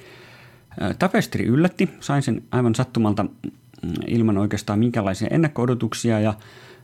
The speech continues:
ö, oon pelannut sitä enemmän yksin pelinä kuin varmaan mitään muuta peliä yhteensä. Se oli aika yllättävää. Mm, Conflict of Heroes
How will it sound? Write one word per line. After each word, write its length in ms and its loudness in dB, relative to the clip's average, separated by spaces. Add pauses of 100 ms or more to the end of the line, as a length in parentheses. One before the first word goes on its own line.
(120)
ö, 60 -12 (340)
oon 140 0
pelannut 340 2
sitä 200 -4
enemmän 380 2
yksin 260 0
pelinä 280 -2
kuin 180 -8
varmaan 360 -2 (220)
mitään 400 -2
muuta 300 -2 (140)
peliä 320 -4
yhteensä. 500 -4 (840)
Se 340 -4
oli 220 -4
aika 240 -8
yllättävää. 500 -6 (1040)
Mm, 340 2 (840)
Conflict 360 0
of 140 -6
Heroes 460 4